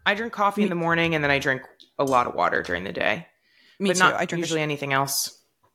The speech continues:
Speaker 2: Okay. So I need, yeah, I drink coffee in the morning. I drink a fuck ton of water, but I like to have, like, a midday pick me up around, like, two or three o'clock, just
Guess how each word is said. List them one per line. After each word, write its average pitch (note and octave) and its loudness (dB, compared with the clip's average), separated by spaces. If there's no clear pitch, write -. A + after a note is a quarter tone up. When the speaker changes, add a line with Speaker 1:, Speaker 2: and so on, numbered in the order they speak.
Speaker 2:
Okay. - -12
So - -4
I F#3+ 2
need, A3 -2
yeah, - -2
I - -2
drink - -10
coffee F#3 -4
in G#3 -2
the G#3+ -2
morning. F3+ -4
I E3+ -4
drink D#3+ -8
a E3 -12
fuck - -10
ton F3 0
of E3+ 0
water, D3+ -4
but F3 0
I F3 2
like F3 0
to G#3 0
have, F3 -2
like, E3+ -6
a E3 -4
midday E3+ -4
pick - -10
me F3 -2
up E3+ -6
around, E3 -2
like, D#3+ -8
two - -6
or D#3+ -2
three D#3+ -6
o'clock, D3+ -6
just - -6